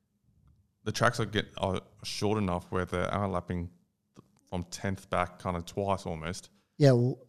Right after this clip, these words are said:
Speaker 2: 'cause, yeah, as we're saying, 'cause the field's so thin, bro, they're getting into the top ten pretty much every weekend now.
Speaker 1: Well, you, you just see in the heat race, like, no against, nothing against Kyle Chisholm. Like, I think it's sick that he's got a factory ride, but Jet was four seconds quicker than him in the lap for the
Speaker 2: A
Speaker 1: lead
Speaker 2: lap.
Speaker 1: hit.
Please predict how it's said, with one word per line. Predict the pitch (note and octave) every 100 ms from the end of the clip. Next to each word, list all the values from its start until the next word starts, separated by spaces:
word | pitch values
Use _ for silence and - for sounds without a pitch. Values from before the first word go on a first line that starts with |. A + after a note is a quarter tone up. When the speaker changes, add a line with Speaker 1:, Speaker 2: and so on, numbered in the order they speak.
| _ -
Speaker 2:
'cause, | F3 E3+
yeah, | E3+ B2 A#2+
as | C3
we're | A#2+
saying, | B2+ B2 A2+
'cause | C#3
the | C#3
field's | - A2 G#2
so | - D2 - _
thin, | C3 C3 C#3
bro, | G#2 A#2
they're | C3+
getting | D3+ - C3+
into | A#2 G#2
the | A2
top | A2 A2+ -
ten | B2+ A#2
pretty | - C3+
much | C3 A2+ -
every | B2 A2+
weekend | A2 B2 C#3 C3+ B2
now. | A#2+ A#2 G2+ - -
Speaker 1:
Well, | B2+ C3
you, | C3+ -
you | F#3
just | F#3+
see | -
in | D3+
the | G2+
heat | G2+ C3 -
race, | E2+ F2+
like, | G2 F#2+ - -
no | C3+
against, | G2+ F#2+ F#2 - - - -
nothing | A#2 B2 F#2
against | E2 E2 -
Kyle | F2
Chisholm. | E2+ G2+ G2
Like, | E2 D#2+ - _ _ _
I | -
think | G#2+ F2+
it's | D#2+
sick | - A2 A2+
that | F2+
he's | F2 -
got | F2
a | D#2+
factory | F2+ - E2+
ride, | F#2 A#2 -
but | G#2 - - _ _ _ _ _ _ _ _ _ _
Jet | - D#3 E3
was | F3
four | - - A#2+ B2+
seconds | - A2 - G#2 -
quicker | - G#2
than | G#2+ F#2
him | F2+ F#2
in | F2+
the | E2+
lap | E2 F#2+ -
for | G2+
the | B2
Speaker 2:
A |
Speaker 1:
lead | A2
Speaker 2:
lap. | A#2
Speaker 1:
hit. | G2